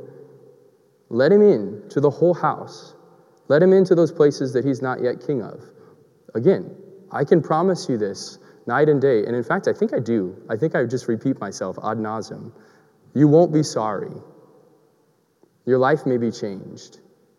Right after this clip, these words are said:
In fact, it will. I promise you that. But you won't be sorry. And now we have a confirmation. One of our own who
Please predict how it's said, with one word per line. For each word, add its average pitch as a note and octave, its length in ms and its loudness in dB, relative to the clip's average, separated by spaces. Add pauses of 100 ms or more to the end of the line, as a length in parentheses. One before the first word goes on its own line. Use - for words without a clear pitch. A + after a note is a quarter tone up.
(680)
In G#2+ 100 -10
fact, G#2+ 260 -6
it B2 40 -2
will. A#2+ 300 2
I G2+ 100 -6
promise A#2 400 -8
you C3+ 80 -4
that. A#2+ 260 -4 (920)
But A#2+ 140 -2
you C3 120 -2
won't A2 280 -4
be A#2+ 100 -4
sorry. - 440 -12 (2500)
And A#2 120 -2
now F3+ 300 4
we F3+ 160 6
have C#3 220 0
a E3 40 2
confirmation. C3 840 -4 (760)
One A2+ 120 -8
of C#3 140 -4
our D3 160 4
own C3+ 380 -2
who B2+ 500 2